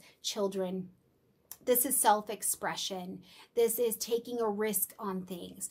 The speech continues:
So those things will definitely be lit up and be put under question under the energy of Cancer.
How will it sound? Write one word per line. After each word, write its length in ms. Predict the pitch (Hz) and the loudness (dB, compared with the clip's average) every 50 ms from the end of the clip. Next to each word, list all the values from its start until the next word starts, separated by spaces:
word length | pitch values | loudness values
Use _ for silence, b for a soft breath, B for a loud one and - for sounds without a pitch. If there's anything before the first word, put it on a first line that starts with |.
| B B B | B B B
So 180 | - - 240 | 0 2 4
those 280 | 226 226 254 269 311 311 | 4 6 6 6 4 4
things 280 | - - 330 294 285 | 2 4 4 4 4
will 120 | 285 247 226 | 4 0 0
definitely 840 | - - 226 196 214 214 - 269 262 254 247 - - 240 233 226 | 2 2 4 4 4 2 0 0 0 0 -2 -4 -6 -6 -6 -6
be 260 | 202 185 226 226 220 | -6 -8 -8 -8 -8
lit 380 | 214 214 208 196 214 233 233 - - | -8 -6 -4 0 0 0 0 0 0
up 180 | 226 226 214 220 | 2 2 2 2
and 120 | 220 202 202 | -2 -2 -2
be 100 | 202 202 | -4 -4
put 200 | 202 - 214 208 | -6 -6 -4 -2
under 220 | 208 214 208 208 | -2 -2 -4 -6
question 420 | 202 - - 214 208 - - 220 | -8 -6 -4 -4 -4 -2 -2 -2
under 140 | 202 202 202 | -2 -2 -2
the 160 | 190 202 202 | -2 -4 -6
energy 360 | 208 202 202 196 185 202 202 185 | -4 -4 -4 -4 -2 -2 -4 -4
of 100 | 185 185 | -4 -8
Cancer. 480 | - - 240 247 247 - - - 311 | -10 -8 -6 -4 -4 -4 -4 -6 -8